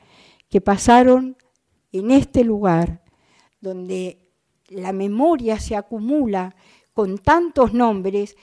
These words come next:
pero también tienen que estar esos, los asesinos, el nombre de los criminales, de los delatores, de los traidores.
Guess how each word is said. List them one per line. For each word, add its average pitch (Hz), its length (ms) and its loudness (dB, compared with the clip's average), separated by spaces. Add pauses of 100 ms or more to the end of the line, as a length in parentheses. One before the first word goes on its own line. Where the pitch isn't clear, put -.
(220)
pero 214 240 0
también 302 480 -2
tienen 269 320 -8
que 240 80 -6
estar 269 280 -2
esos, 170 580 -4 (380)
los 185 200 -2
asesinos, 196 920 -2
el 208 140 -4
nombre 262 300 4
de 240 80 6
los 226 160 0
criminales, 196 880 -6 (320)
de 208 160 0
los 208 160 0
delatores, 214 800 2 (160)
de 196 120 -10
los 202 220 -6
traidores. 208 760 2